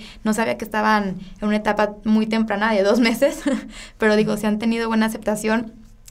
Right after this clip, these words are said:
no sé si el plan es de expandirse o de que, eh, hacer alianzas con demás autos lavados para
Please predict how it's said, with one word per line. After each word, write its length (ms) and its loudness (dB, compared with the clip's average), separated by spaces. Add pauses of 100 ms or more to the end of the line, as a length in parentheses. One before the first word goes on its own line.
(160)
no 120 2
sé 120 2
si 40 4
el 60 4
plan 140 0
es 100 0
de 60 4
expandirse 960 0
o 180 0
de 160 -4
que, 300 -6 (560)
eh, 100 -2
hacer 240 0
alianzas 500 0
con 300 -8
demás 240 -2
autos 240 -2
lavados 400 2
para 380 -4